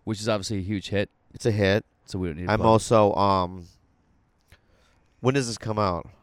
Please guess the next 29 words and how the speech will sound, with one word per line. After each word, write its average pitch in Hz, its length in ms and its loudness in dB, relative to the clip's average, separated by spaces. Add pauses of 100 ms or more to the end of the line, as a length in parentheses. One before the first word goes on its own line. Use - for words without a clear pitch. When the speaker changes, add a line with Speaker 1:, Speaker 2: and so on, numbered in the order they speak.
(680)
Speaker 1:
I'll, 120 220 -4
I'll 127 160 -2
fast 135 360 -8
track 87 240 -10
it. 65 120 -14
We'll 98 100 -8
make 113 180 -8
it 107 60 -18
come 113 180 -10
out 107 140 -10
soon. 87 340 -12 (120)
Speaker 2:
When? 123 180 2
Speaker 1:
Next, 85 200 -4 (100)
next - 340 -12 (260)
week. 110 280 -10 (1080)
Speaker 2:
Or 135 120 8
if 131 160 2
it's 139 160 -2
next 135 300 -2
week, 127 280 0
then 110 140 -2
I'm, 104 320 -6 (220)
this, 113 140 -2 (160)
when, 110 380 -2
when 117 120 -4
you're 117 100 0
listening 113 360 -2
to 113 60 -6
this, 110 440 -4